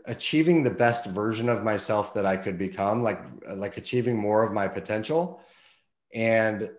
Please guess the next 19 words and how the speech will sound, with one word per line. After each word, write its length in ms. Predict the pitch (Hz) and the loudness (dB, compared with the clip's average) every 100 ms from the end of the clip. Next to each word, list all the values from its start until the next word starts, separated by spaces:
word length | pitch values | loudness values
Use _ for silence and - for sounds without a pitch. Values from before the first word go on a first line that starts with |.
| 98 | -6
the 100 | 92 | 0
hustle 380 | 117 127 143 | 0 0 2
and 160 | 135 110 | 2 2
grind 600 | 101 101 107 131 147 160 - _ - | 2 4 4 2 -2 -8 -16 _ -4
was 240 | 110 101 | -2 0
limiting 520 | 104 117 117 101 95 | -2 0 2 0 -2
me. 320 | 90 82 90 - _ _ _ _ _ _ - | -4 -6 -10 -16 _ _ _ _ _ _ -4
And, 380 | 107 104 101 95 | 0 0 -2 -4
and 180 | 107 | -6
so 220 | 95 110 101 | -2 0 0
when 180 | 104 | 0
I, 400 | 101 101 95 90 - | 2 2 0 -4 -14
when 180 | 95 104 | -8 -4
I 100 | 98 | -4
balanced 640 | 92 95 101 113 131 123 - | -2 2 2 4 2 -2 -2
things 260 | 113 101 | -2 2
out 220 | 98 110 | 4 6
a 80 | 131 | 4
bit, 400 | 123 143 160 - | 2 2 2 -2